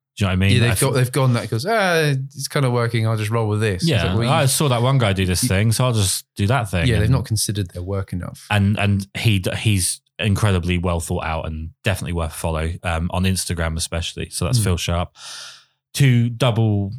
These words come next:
Speaker 1: barrel here so that you
Speaker 2: Mm.
Speaker 1: can finish off. Um, my second w-, my, my second one of this and my final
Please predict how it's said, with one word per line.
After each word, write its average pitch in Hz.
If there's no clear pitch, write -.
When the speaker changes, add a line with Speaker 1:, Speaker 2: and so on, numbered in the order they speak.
Speaker 1:
barrel 101
here 87
so 92
that 87
you 131
Speaker 2:
Mm. 123
Speaker 1:
can 98
finish 92
off. 82
Um, 90
my 110
second 135
w-, 110
my, 104
my 107
second 101
one 95
of 87
this 92
and 90
my 90
final 92